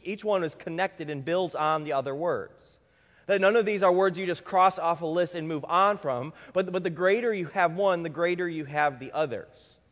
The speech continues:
That as you grow in your, in your belonging, your, your relationship to other Christians, your, the community, the family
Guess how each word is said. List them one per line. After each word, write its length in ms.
That 160
as 180
you 80
grow 520
in 200
your, 220
in 160
your 120
belonging, 680
your, 160
your 180
relationship 760
to 140
other 260
Christians, 520
your, 180
the 80
community, 600
the 100
family 760